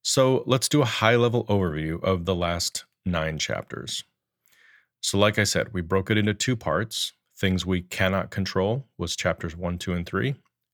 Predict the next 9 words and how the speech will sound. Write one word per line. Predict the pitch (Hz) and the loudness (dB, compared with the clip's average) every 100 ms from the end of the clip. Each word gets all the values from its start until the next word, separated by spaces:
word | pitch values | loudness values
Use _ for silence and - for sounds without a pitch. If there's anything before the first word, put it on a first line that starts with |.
| - | -4
And | 92 90 | 0 2
then | 87 85 87 _ | 0 -2 -6 _
the | - | -6
second | - - 101 110 - | -2 0 -2 -4 -4
part, | 117 139 - _ _ _ _ | 0 0 -4 _ _ _ _
chapters | - 87 - 85 | -4 -4 -4 -10
four | - 95 90 | -2 -2 -2
through | - 87 | -4 -8
ten, | - 98 120 | -2 -2 -2